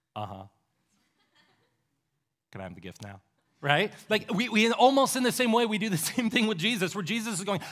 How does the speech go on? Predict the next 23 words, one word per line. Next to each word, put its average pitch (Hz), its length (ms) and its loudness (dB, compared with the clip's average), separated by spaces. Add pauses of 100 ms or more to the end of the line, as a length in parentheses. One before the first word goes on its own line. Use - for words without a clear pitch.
"I'm 269 380 6
here." 214 600 -2 (580)
That's 190 120 -4
what's 208 120 -4
happening 233 340 4
here. 202 80 0
He's 185 100 -2
going, 220 240 -2
"I'm 262 320 6
here. 185 400 0
I'm 277 280 6
the 226 80 2
life. 190 300 2
I'm 277 280 2
the 240 60 -2
one. 202 200 0
This, 277 300 0 (240)
this 294 340 0 (100)
is 240 140 -2
what 240 200 4
it's 240 160 0
all 233 240 0
about." 226 460 2